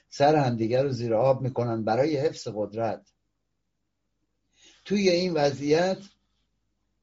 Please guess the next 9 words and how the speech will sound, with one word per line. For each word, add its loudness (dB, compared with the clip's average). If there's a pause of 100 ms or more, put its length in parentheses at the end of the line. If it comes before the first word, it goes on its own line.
(600)
یکی 0
مثل 0
اون -2
احمدی -2
نژاد -2
نکبت -4
هم -4
پیدا -2
می‌شه. -8